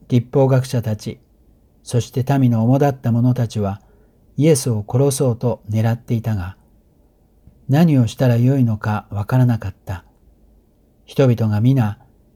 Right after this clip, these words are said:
イエスの言葉に熱心に耳を傾けていたからである。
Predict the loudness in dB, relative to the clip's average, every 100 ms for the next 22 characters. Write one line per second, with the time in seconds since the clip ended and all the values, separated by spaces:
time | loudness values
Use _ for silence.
0 | _ 0 0 2 -2 -2 -2 0 0 0
1 | 0 -2 -2 -2 -2 0 -4 -6 -4 0
2 | 2 2 0 -6 -4 -2 -2 -4 -4 -4
3 | -4 -6 -4 -2 -2 -4